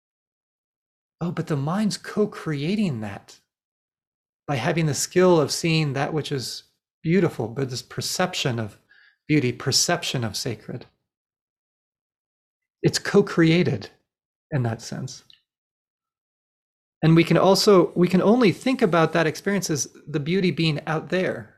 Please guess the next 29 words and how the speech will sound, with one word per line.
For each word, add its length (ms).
We 80
want 180
to 40
start 260
to 80
see 340
that, 300
that 160
the 80
mind 380
is 140
involved 460
in 120
this. 340
Or, 420
uh, 400
the 220
other 160
day 360
I 180
was 320
on, 560
uh, 420
I 120
was 160
FaceTiming 640
a 60
friend, 420
and 360